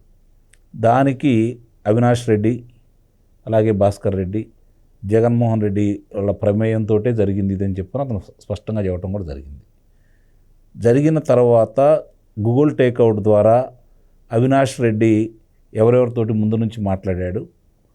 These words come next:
వాళ్ళ నాన్నగారు ఎవరితోటి మాట్లాడాడు, అన్ని వివరాలు కూడా పొందుపరిచారు వాళ్ళు. పొందుపరిచి ఇచ్చిన తర్వాత అది, ఆ వివరాలన్నీ కూడా మొన్న సునీత బయటపెట్టడం కూడా జరిగింది.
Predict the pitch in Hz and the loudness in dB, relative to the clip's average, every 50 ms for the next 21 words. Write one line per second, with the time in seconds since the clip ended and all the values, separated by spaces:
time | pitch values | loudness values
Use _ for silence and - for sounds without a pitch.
0 | _ _ _ _ _ _ - 113 104 104 101 104 107 110 113 113 110 110 113 110 | _ _ _ _ _ _ -4 -2 0 0 0 0 0 0 0 0 2 2 4 4
1 | 110 110 107 104 104 - - 107 98 101 98 95 92 92 - 95 92 92 92 92 | 4 2 2 0 -2 -2 -2 -4 -2 -2 -4 -4 -6 -6 -4 -4 -4 -4 -4 -6
2 | 92 101 120 107 - _ _ _ _ _ _ _ _ - 113 113 117 127 123 117 | -8 -8 -10 -12 -16 _ _ _ _ _ _ _ _ -8 -4 -2 0 0 2 2
3 | 113 113 110 107 104 110 123 139 135 - 104 104 110 104 - 85 - - 85 73 | 4 4 4 2 2 0 0 -2 -2 -4 -4 -4 -4 -4 -6 -6 -8 -8 -10 -10
4 | 69 69 73 71 - _ - - _ _ _ _ _ _ _ _ _ _ _ _ | -10 -12 -16 -18 -20 _ -20 -20 _ _ _ _ _ _ _ _ _ _ _ _
5 | _ _ _ _ _ _ - 123 135 143 147 139 156 135 123 139 135 123 - 135 | _ _ _ _ _ _ -4 -2 0 0 0 0 0 0 0 -4 -6 -6 -4 -4
6 | 127 123 120 120 120 120 120 117 113 117 - 151 151 131 104 104 113 131 131 _ | -2 0 2 4 4 4 4 4 2 2 2 2 4 4 2 0 -4 -8 -12 _
7 | _ _ _ _ _ _ _ _ _ _ _ _ _ _ - 131 139 156 156 147 | _ _ _ _ _ _ _ _ _ _ _ _ _ _ -2 0 2 4 4 4
8 | 139 135 135 123 123 127 127 131 139 143 139 139 135 127 131 131 131 131 120 127 | 2 2 2 4 4 2 4 4 4 4 4 2 2 0 0 0 0 0 2 2
9 | 127 131 143 156 147 123 107 104 104 - - - 113 113 113 110 107 104 - - | 2 4 4 4 4 2 2 0 -4 -8 -8 -4 -2 -2 0 0 0 -2 -2 -2
10 | 127 127 127 117 120 - 101 107 107 104 101 104 98 - - 98 104 101 87 78 | -2 -2 -2 0 0 0 2 2 2 2 2 0 -2 -2 -2 -2 -2 -2 -4 -4
11 | 71 71 71 76 73 67 - | -6 -8 -8 -10 -12 -14 -16